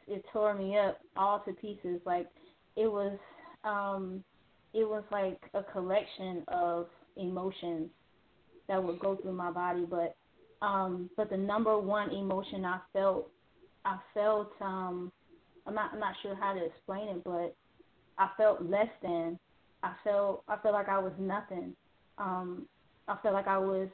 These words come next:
useless, you know, especially as a wife. And, you know, you see, um, you know, you see all these families and, you know, having child after child, and even just the thought of being a wife,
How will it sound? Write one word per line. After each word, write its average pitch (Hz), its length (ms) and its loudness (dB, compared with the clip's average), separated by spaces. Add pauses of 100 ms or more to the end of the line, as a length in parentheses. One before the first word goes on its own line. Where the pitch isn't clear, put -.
(180)
useless, 185 500 0 (300)
you 214 140 -6
know, 190 260 -4
especially 214 340 -2
as 208 140 2
a 202 60 -4
wife. 208 540 4
And, 175 260 0 (460)
you 208 120 -6
know, 196 180 4
you 190 200 -2 (100)
see, 208 480 -8 (320)
um, 180 480 -2 (840)
you 226 160 4
know, 208 100 2
you 202 280 -6
see 220 100 2
all 208 140 4
these 196 160 0 (100)
families 208 680 -2
and, 185 240 -4 (400)
you 214 100 -2
know, 196 160 2
having 190 420 2
child 208 260 2
after 190 180 -4 (100)
child, 202 320 2
and 190 220 -2
even 247 300 2
just 226 160 -4
the 190 80 -4
thought 220 320 6
of 196 180 -4
being 190 200 -2
a 170 80 -2
wife, 208 360 2